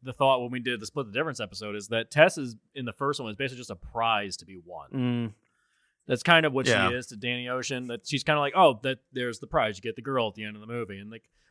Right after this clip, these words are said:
Speaker 1: this one, it's like she's, <sighs> she's not really involved until the film needs her to be involved. Like, she's barely even a part of the crew, honestly.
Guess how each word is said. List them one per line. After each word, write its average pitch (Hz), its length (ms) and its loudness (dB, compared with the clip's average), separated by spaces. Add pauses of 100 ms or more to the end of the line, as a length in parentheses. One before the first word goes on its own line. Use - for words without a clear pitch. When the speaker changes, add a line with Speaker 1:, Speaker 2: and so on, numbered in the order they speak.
(140)
Speaker 1:
this 190 240 8
one, 220 240 0
it's 175 160 -8
like 160 160 -6
she's, 170 320 -8 (320)
<sighs> - 80 -10 (680)
she's 196 220 -2
not 277 180 8
really 233 180 8
involved 156 520 8
until 139 180 -4
the 143 120 -8
film 151 460 -2
needs 151 360 -2
her 135 140 2
to 117 60 -6
be 113 100 -8
involved. 95 540 -10
Like, 127 140 -2
she's 160 180 -2
barely 165 500 4
even 139 180 -2
a 117 40 -6
part 131 400 -2
of 113 80 -20
the 110 80 -12
crew, 127 500 0
honestly. 196 640 -6